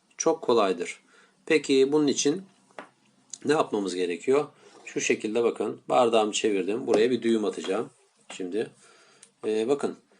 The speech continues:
şimdi şuradan, e, bu taraftan şöyle ipimi geçirdim fazlalığını. Şimdi bir kere halka yapıyorum. Birinci halkam şu şekilde, bu ip üstte kalacak.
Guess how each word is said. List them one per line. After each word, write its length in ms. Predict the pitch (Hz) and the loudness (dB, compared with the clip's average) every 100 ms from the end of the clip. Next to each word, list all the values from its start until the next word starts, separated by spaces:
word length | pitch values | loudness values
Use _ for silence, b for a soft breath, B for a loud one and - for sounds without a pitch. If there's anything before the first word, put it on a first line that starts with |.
| b | b
şimdi 180 | - 139 | -10 -8
şuradan, 640 | - - 180 139 120 127 - _ _ _ - | -6 -2 2 4 4 2 -8 _ _ _ -12
e, 260 | 107 113 147 | -10 -8 -6
bu 60 | |
taraftan 580 | - 131 104 - 104 131 - _ - - | 2 4 4 0 -6 -6 -12 _ -20 -18
şöyle 520 | - 147 120 107 - _ _ _ _ - | 2 2 4 0 -4 _ _ _ _ -20
ipimi 320 | - - 135 | -8 -2 2
geçirdim 440 | 143 - 104 87 85 _ _ _ _ - | 2 2 0 -2 -8 _ _ _ _ -4
fazlalığını. 520 | 107 95 87 85 85 _ b b | -2 -2 -6 -10 -14 _ b b
Şimdi 180 | - 165 | -14 -2
bir 180 | 190 180 | -2 2
kere 160 | 160 156 | 2 4
halka 380 | 156 151 147 | 6 6 8
yapıyorum. 520 | 151 - 101 92 - - b b b _ | 6 6 0 0 0 -6 b b b _
Birinci 500 | 131 160 170 170 196 | -4 0 0 0 -2
halkam 680 | 190 - 113 - 120 185 190 _ _ _ _ _ _ _ _ _ _ _ _ _ | 2 4 4 4 2 2 -6 _ _ _ _ _ _ _ _ _ _ _ _ _
şu 180 | - - | -12 -6
şekilde, 680 | - 117 - 92 85 95 135 - _ _ _ _ _ _ - | -2 -2 -2 -6 -4 -4 -4 -8 _ _ _ _ _ _ -4
bu 100 | 151 | -2
ip 260 | 123 123 | -2 -4
üstte 300 | - - - | -8 -2 0
kalacak. 460 | - 98 80 87 - | 0 -2 -2 -6 -8